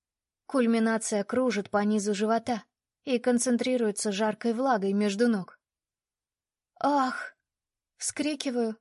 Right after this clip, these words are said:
и замираю на несколько секунд, переживая пик невообразимого оглушительного оргазма. Тело сковывают судороги наслаждения, а в глазах тёмные круги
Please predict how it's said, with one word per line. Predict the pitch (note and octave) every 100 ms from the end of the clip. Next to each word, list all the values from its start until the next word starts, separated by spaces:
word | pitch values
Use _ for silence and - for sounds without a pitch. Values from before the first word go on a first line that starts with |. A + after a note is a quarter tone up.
| -
и | C#4 B3+
замираю | A#3 B3 A#3+ B3 C4
на | A3 G3+
несколько | G#3 - A3 -
секунд, | F#3+ G#3 G#3+ G#3+ - _ _ _ -
переживая | B3+ A#3+ G#3+ A#3 A#3+ A#3 G#3
пик | - C#4 G#3
невообразимого | G3+ G3 G3 G#3 G#3 G#3 B3+ G#3 F#3+
оглушительного | F#3+ G#3 G#3 B3 B3 A3+ A3 A#3
оргазма. | A#3+ B3 G#3+ G3+ F3+ _ _ _ _ _ _ _ _ -
Тело | - C#4 B3
сковывают | G#3+ - C#4+ C4+ A#3 G#3 G#3
судороги | - C4 A3 G#3+ G#3+
наслаждения, | A3 G#3+ A#3 G#3 A3 C4 G#3+ F3+ _ _ _ _ _ _
а | A#3+ B3
в | G#3+
глазах | A#3+ A#3 A#3 C4+
тёмные | - B3 A#3+ B3 B3
круги | B3 A3+ G3+ G3